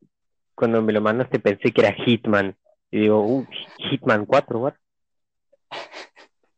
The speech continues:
Speaker 2: No, es Ip Man.
Speaker 1: Eh, es
Speaker 2: Claro.
Speaker 1: Hitman, Hitman, pero chino.
Speaker 2: Sí, más o menos.
Speaker 1: Ujú.
Speaker 2: Es un Rambo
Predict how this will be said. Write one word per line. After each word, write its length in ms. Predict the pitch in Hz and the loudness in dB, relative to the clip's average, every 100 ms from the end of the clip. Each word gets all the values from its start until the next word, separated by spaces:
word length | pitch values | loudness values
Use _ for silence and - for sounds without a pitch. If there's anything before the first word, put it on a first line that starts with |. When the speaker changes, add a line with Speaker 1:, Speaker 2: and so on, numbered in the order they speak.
| _ _ | _ _
Speaker 2:
No, 260 | 107 107 101 | -10 -8 -8
es 140 | 110 110 | -12 -14
Ip 160 | - | -16
Man. 160 | - - _ _ _ _ _ _ _ _ _ _ _ _ | -18 -18 _ _ _ _ _ _ _ _ _ _ _ _
Speaker 1:
Eh, 560 | 110 113 110 107 117 117 | -2 0 2 0 0 -2
es 60 | |
Speaker 2:
Claro. 140 | 110 123 | -4 -6
Speaker 1:
Hitman, 480 | 113 131 123 113 - | -2 2 2 0 -8
Hitman, 500 | - 139 135 135 120 | -2 0 2 2 4
pero 260 | 107 104 101 | 2 2 0
chino. 400 | - 120 110 95 _ _ _ _ _ _ _ _ _ _ _ _ _ _ _ _ | 2 2 2 -2 _ _ _ _ _ _ _ _ _ _ _ _ _ _ _ _
Speaker 2:
Sí, 220 | _ 110 - _ _ _ _ _ | _ -10 -10 _ _ _ _ _
más 140 | 110 | -14
o 40 | 107 | -14
menos. 400 | 104 107 101 98 | -10 -10 -10 -12
Speaker 1:
Ujú. 80 | - | -20
Speaker 2:
Es 60 | - | -20
un 540 | 113 110 107 95 - _ _ - | -14 -12 -12 -14 -18 _ _ -20
Rambo 720 | - 110 107 107 101 98 - | -8 -4 -4 -6 -12 -14 -16